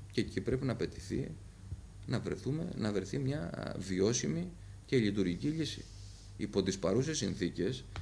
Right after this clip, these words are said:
κινδυνεύει εντελώς να απαξιωθεί και τα τοπικά προϊόντα, τα οποία με κόπο, με υδρότα, με προσπάθειες, δεν λέω,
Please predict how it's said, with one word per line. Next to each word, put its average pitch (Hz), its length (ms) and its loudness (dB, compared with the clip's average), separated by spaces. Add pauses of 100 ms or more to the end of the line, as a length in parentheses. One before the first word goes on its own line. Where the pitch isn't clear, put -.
(180)
κινδυνεύει 98 760 2 (580)
εντελώς 95 500 6
να 156 100 2
απαξιωθεί 98 840 0 (640)
και 131 140 4
τα 139 160 4
τοπικά 98 440 2
προϊόντα, 69 600 0 (560)
τα - 80 4
οποία 117 320 8
με 98 180 6
κόπο, 113 580 6
με 107 140 8
υδρότα, 101 760 4 (280)
με 156 100 2
προσπάθειες, 104 760 4 (180)
δεν 139 140 4
λέω, 101 340 6